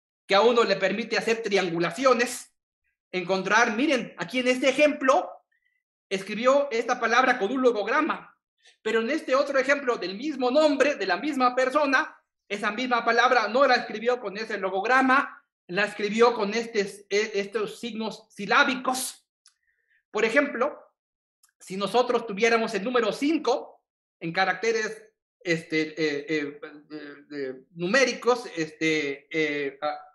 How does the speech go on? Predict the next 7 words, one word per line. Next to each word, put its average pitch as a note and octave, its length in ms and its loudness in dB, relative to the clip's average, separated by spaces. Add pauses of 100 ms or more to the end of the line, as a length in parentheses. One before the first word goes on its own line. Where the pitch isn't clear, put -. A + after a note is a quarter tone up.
(140)
arábigos, B3 840 -2 (640)
pero G#3+ 180 0
no D4 100 0
supiéramos C#4 520 4
cómo C4+ 280 0
se G3+ 140 -2
lee, A#3+ 320 -2